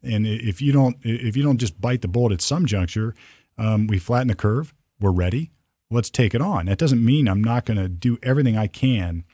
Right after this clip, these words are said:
to reasonably protect myself and everybody else, uh, that,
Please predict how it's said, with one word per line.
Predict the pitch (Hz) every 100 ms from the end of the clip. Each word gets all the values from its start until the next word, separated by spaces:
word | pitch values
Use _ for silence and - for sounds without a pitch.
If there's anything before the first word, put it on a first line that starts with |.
| _ _ _
to | 113
reasonably | 101 120 135 131 107
protect | 107 - -
myself | 113 95 - 110 92
and | 87
everybody | 95 143 160 151 127
else, | 104 85 - - _ _ _ -
uh, | 104 98 92 95
that, | 104 113 107